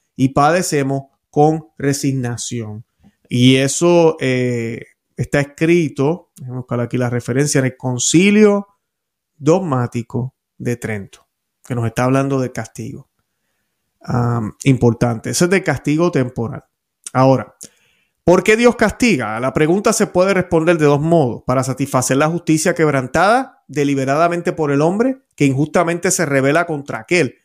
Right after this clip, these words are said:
que le ha dado la existencia, como también, como lo,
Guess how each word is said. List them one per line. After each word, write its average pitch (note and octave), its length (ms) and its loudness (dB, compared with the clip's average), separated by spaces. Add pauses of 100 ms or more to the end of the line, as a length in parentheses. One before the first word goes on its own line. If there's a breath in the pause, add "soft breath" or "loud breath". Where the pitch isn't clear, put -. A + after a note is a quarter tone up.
(220)
que - 120 0
le C3+ 80 2
ha C3 80 0
dado C#3+ 240 2
la D#3+ 80 0
existencia, - 840 -4 (300)
como D3 220 -4
también, D#3 580 0 (180)
como D#3 260 0
lo, C#3 280 0